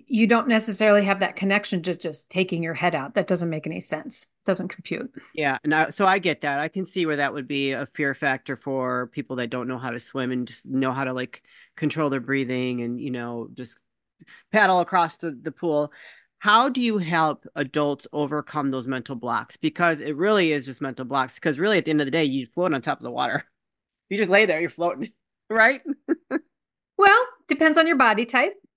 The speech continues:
Speaker 2: Okay. Hmm.
Speaker 1: So us, um, who have, um, female bodies, <laughs> you know, we have more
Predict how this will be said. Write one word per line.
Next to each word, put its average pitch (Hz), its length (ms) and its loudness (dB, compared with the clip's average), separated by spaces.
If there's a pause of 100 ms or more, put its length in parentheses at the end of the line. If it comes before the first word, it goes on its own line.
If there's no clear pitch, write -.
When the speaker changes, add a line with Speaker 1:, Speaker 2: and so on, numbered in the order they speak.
(280)
Speaker 2:
Okay. 160 440 -2 (640)
Hmm. 185 240 0
Speaker 1:
So 240 360 8
us, 254 560 2 (220)
um, 220 460 6
who 240 260 2
have, 214 360 2 (200)
um, 185 800 4 (120)
female 240 340 8
bodies, 233 580 6
<laughs> 277 640 0
you 330 460 -2
know, 254 200 6
we 247 180 0
have 233 180 0
more 247 240 0